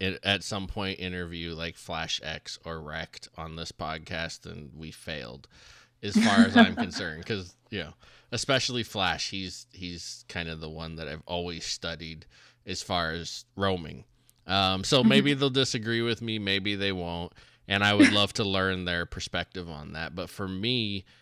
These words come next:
Speaker 1: I think War Treads is just too invaluable to put off because it does. So if we're using your example, if we're playing a Rona and a Ringo and you have two attack speeds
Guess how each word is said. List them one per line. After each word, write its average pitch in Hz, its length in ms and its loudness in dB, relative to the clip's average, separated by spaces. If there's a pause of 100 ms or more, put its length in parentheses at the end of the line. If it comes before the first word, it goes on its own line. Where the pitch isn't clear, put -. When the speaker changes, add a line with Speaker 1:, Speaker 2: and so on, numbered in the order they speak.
(120)
Speaker 1:
I 92 140 -2
think 104 260 -2
War 95 240 0
Treads 90 540 -4
is 85 480 -8 (100)
just - 280 -6 (260)
too 107 260 -2
invaluable 87 1040 -4 (380)
to - 100 -6
put 98 260 0
off 76 520 -8
because 98 680 -2 (400)
it 123 140 0
does. 135 180 6 (1400)
So 143 380 2
if 120 140 0
we're 127 120 0
using 120 460 -2
your 98 200 -2
example, 85 540 -6
if 87 120 -8
we're 113 100 0
playing 107 480 -2
a 95 140 -2
Rona 92 560 -4 (360)
and 101 140 0
a 90 80 -2
Ringo 85 600 -4
and 87 180 -6
you 90 100 -6
have 87 320 -6
two 104 220 -2
attack 90 400 -2
speeds - 500 -14